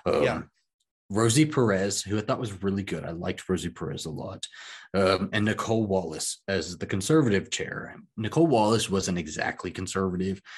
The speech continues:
Speaker 1: She, like, worked with
Speaker 2: Right.
Speaker 1: Bush during the Bush administration, and I guess how, that's how she got her seat. But she,
Speaker 2: I liked
Speaker 1: she,
Speaker 2: Nicole.
Speaker 1: sh-, I did too. She read more liberal to me, though.
Speaker 2: Me
Speaker 1: Um,
Speaker 2: too.
Speaker 1: Rosie Perez seemed like a nervous wreck the entire time because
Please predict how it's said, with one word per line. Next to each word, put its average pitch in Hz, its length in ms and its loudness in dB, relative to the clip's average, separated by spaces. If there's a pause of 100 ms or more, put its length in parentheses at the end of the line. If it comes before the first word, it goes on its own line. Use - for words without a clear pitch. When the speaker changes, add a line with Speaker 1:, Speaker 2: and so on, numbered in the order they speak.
(180)
Speaker 1:
She, 98 260 0
like, 101 140 2
worked 90 300 -2
with 90 80 -4
Speaker 2:
Right. 117 180 -2
Speaker 1:
Bush - 240 -4
during 82 220 -2
the 78 80 -4
Bush 82 280 -6
administration, 95 680 0
and 85 160 -6
I 80 60 -6
guess 85 180 -6
how, 90 100 -2
that's - 260 -8
how - 100 -4
she - 200 -6
got - 260 -8
her 85 80 -8
seat. 120 420 -2 (320)
But 85 400 0 (280)
she, 120 240 4
Speaker 2:
I 247 100 6
liked 185 200 4
Speaker 1:
she, - 140 0
Speaker 2:
Nicole. 120 240 2
Speaker 1:
sh-, 117 480 2
I 196 100 2
did 285 160 2
too. 156 280 4
She - 120 2
read 165 180 2
more 214 180 6
liberal 98 300 2
to - 60 -8
me, 76 220 -10
though. - 220 -12 (360)
Speaker 2:
Me 107 200 0
Speaker 1:
Um, - 20 0
Speaker 2:
too. 120 320 -8 (1080)
Speaker 1:
Rosie 165 240 6
Perez 98 340 0
seemed 95 160 -4
like 80 120 -8
a 87 40 -6
nervous 80 360 -6
wreck 78 140 -8
the 80 100 -8
entire - 280 -6
time 80 280 -8 (340)
because 117 760 2